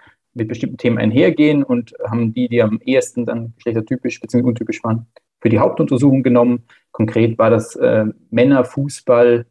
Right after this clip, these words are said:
das schreiben wir off-, offensichtlich Stereotyp eher Männern zu.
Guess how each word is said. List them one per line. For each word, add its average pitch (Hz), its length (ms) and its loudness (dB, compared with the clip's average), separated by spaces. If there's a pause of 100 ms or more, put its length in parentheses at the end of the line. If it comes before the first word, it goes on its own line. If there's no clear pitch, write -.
(400)
das - 380 -10
schreiben 117 340 -4
wir 113 300 0
off-, 117 200 -12 (320)
offensichtlich 120 640 -4
Stereotyp 117 540 -6
eher 98 140 -2
Männern 151 420 0
zu. 139 300 -6